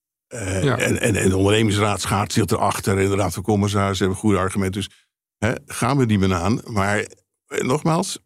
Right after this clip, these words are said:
Speaker 1: vanuit een puur principieel oogpunt, juridisch principieel oogpunt, kun je toch echt wel de vraag stellen of dit gebruik van een tijdelijke voorziening, ja, die kun je niet, eh, tot in lengte van jaren blijven,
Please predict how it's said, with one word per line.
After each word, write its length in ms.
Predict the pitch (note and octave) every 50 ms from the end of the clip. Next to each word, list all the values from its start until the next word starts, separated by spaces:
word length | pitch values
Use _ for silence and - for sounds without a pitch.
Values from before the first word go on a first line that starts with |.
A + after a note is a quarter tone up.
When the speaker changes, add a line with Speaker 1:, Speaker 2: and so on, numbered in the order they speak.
| - - _ _ _
Speaker 1:
vanuit 280 | - - - C3+ C3 -
een 100 | D3+ -
puur 200 | _ - F#3+ G#3
principieel 880 | G3 - D#3+ D3+ - - - - - D3 D3+ D3+ D#3 D#3 D3+ D3+ D3 _ _ _ _ _ _ _ _ _ _ _ _ _ _ _ _ _ _ _ _
oogpunt, 640 | - C3+ - F#3 - - - G3+ G#3 G#3+ A3+ - -
juridisch 760 | - A#2+ B2 C3+ D#3 F#3 E3 F3+ F3+ D#3+ - - - - - -
principieel 460 | - C#3 C3 - - - D3+ D#3+ -
oogpunt, 600 | - - - E3+ - - - C#3 C#3 D3 - - - - _ _ _ _ _ - - _
kun 140 | - D3+ C#3+
je 100 | A#2+ G#2+
toch 140 | - E2+ - _
echt 200 | - E3 - -
wel 140 | E3 D3+ C3+
de 100 | C3 B2
vraag 300 | - C#3+ B2+ B2 A2+ -
stellen 460 | - - - A2+ G#2+ G#2+ G#2 G#2+ -
of 340 | - B2 A#2 A2+ - - - _ _ _ _ _ _ _ _ _ _
dit 260 | - B2 C3+ C3+ -
gebruik 560 | - - A2 F#2 G2 A#2 A#2 A2+ G#2+ G#2 -
van 320 | - - - G#2+ G2 G2 F#2
een 160 | F2 E2+ - _
tijdelijke 560 | - - - G3+ F#3+ F3 E3 D#3 C#3 C#3 B2+
voorziening, 720 | - B2 B2 A#2 G#2+ A2+ A2 G#2+ G#2 G#2+ A2 B2+ D3+ - _ _ _ _ _ _ _ _ _ _ _ _
ja, 160 | _ - - -
die 140 | - F#3+ F#3+
kun 180 | - A#3 A3
je 100 | F#3+ G3
niet, 360 | F#3+ G#3+ A#3 F#3+ - - -
eh, 100 | - -
tot 260 | D#3+ - - E3+ D#3 -
in 140 | E3+ D3+
lengte 300 | D#3+ F#3+ F3+ E3+ - D3+
van 140 | C#3 D3 D3
jaren 340 | D3 D3+ D3 C#3+ C3+ C3+ A#2+
blijven, 580 | B2+ C#3 C#3 C#3 C3+ B2 - A#2+ A#2 - -